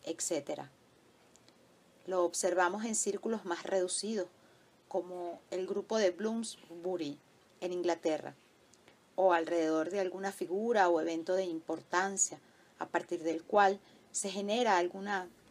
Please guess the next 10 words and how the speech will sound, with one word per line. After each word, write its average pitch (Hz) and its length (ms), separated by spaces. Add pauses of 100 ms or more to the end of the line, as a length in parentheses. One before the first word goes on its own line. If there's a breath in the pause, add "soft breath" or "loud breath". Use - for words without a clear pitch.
(120)
escuela, - 600 (280)
etcétera. 147 680 (1800)
Muchas 240 300
veces 247 340
ello 220 220
sucede 190 560 (520 loud breath)
en 180 140
alguna 214 460
institución 196 640
académica 185 680